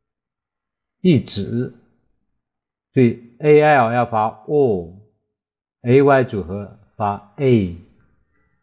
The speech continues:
Always, a bit, 稍微，有点儿。Shy, 羞怯的、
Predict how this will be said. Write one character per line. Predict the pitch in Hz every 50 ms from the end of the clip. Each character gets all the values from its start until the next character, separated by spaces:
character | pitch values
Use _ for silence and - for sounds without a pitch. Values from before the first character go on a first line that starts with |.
| _ _
Always, | - 123 131 135 127 123 120 113 101 95 90 82 80 78 - _ _ _ _ _ _ _ _ _ _ _ _ _ _ _ _
a | - 151
bit, | 123 - 190 185 139 92 - - - _ _ _ _ _ _ _ _ _ _ _ _ _ _ _ _ _ _ _ _ _ _ _ _ - -
稍 | 180 175 170 170 170
微， | 160 123 98 90 92 95 110 123 131 _ _ _ _ _ _ _ _ _
有 | 113 110 113 123 160
点 | 156 - 123 104 92 87
儿。 | 87 87 87 87 92 101 113 - _ _ _ _ _ _ _ _ _ _ _ _ _ _ _ _ _ _
Shy, | - - - - - 202 185 170 131 101 90 85 85 90 - _ _ _ _ _ _ _ _ _ _ _ _ _ _ _ _ _ _ _ _ _ _ _ _ _ _ _ _ _
羞 | _ - - - 190 180 180 175
怯 | 180 - - - - 196 160 113 98
的、 | - - -